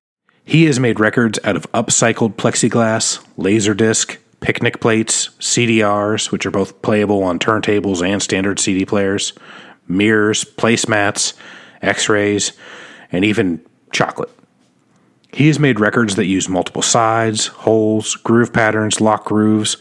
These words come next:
and overlapping or concentric circles.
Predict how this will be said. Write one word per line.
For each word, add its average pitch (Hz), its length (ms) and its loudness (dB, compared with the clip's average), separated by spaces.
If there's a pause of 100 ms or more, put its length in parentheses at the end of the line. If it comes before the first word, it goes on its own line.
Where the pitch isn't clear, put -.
(440)
and 131 260 2
overlapping 101 680 2
or 92 80 0
concentric 98 640 -2
circles. - 640 -4